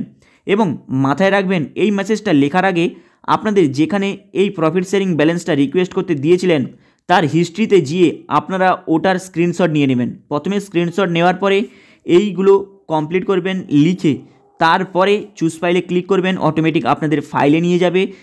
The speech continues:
সেই ফাইলে ফটোটার উপরে ক্লিক করলেই অটোমেটিক ফটোটা এখানে চলে আসবে। এরপরে সাবমিটে ক্লিক করবেন, আপনাদের এটা রিকোয়েস্টে চলে যাবে। মাথায় রাখবেন, এই অপশানটা এক থেকে চার তারিখের মধ্যে যাদের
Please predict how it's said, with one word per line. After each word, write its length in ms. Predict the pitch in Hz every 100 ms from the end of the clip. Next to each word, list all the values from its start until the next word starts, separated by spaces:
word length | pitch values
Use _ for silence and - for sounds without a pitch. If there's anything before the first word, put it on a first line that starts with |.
| _
সেই 200 | - 185
ফাইলে 340 | 180 170 185 175 -
ফটোটার 420 | - 156 165 175
উপরে 180 | 175 180 147 -
ক্লিক 180 | 180 190
করলেই 320 | 180 180 165 - -
অটোমেটিক 440 | 139 170 170 175
ফটোটা 280 | 170 151 156
এখানে 280 | 151 165 156
চলে 240 | 147 147 160
আসবে। 280 | 170 170 185 196 - _ -
এরপরে 320 | 185 208 214 143
সাবমিটে 500 | - 151 156 175 190
ক্লিক 240 | 190 185
করবেন, 320 | 190 180 180 180 -
আপনাদের 380 | 131 143 156 165
এটা 160 | 160 160
রিকোয়েস্টে 480 | 135 131 165 165 175
চলে 200 | 175 165
যাবে। 200 | 160 175 175 - _ _
মাথায় 340 | 139 151 202 202
রাখবেন, 260 | 190 208 202 - _ _ _
এই 160 | 180 233 -
অপশানটা 460 | 175 170 202 190 202 196
এক 140 | - 156
থেকে 200 | - 185 185
চার 200 | 185 160
তারিখের 320 | 170 175 175 180
মধ্যে 320 | 180 160 185 185 - _ _ -
যাদের 380 | 131 160 165